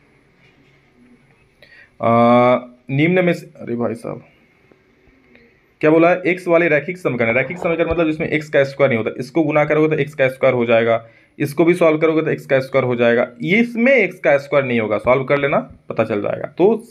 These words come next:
रैखिक समीकरण जिसमें एक्स का स्क्वायर ना हो, इसमें तो एक्स का स्क्वायर दिख ही रहा है, तो ये आपका ऑप्शन तीन सही हो जाएगा, ठीक है?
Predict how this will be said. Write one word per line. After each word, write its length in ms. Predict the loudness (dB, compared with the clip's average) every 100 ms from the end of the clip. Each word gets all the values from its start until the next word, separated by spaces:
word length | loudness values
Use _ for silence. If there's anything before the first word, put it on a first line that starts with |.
| -2
रैखिक 280 | -2 -2 -2
समीकरण 340 | 0 0 0
जिसमें 220 | 0 -2
एक्स 160 | -2 -2
का 120 | -2
स्क्वायर 260 | 0 0 0
ना 100 | 0
हो, 220 | -4 -8 -14 -18 -10
इसमें 180 | -4 -2
तो 60 |
एक्स 100 | -2
का 120 | -2
स्क्वायर 240 | -2 -2 -2
दिख 120 | 0
ही 80 | 2
रहा 120 | 2
है, 60 | 0
तो 100 | 0
ये 100 | 0
आपका 220 | 0 -2
ऑप्शन 240 | -4 -10
तीन 220 | -10 -10
सही 140 | -8 -8
हो 60 | -8
जाएगा, 340 | -10 -14 -16 _ _ _ -20 _ _ _ _
ठीक 140 | -4 -2
है? 180 | -4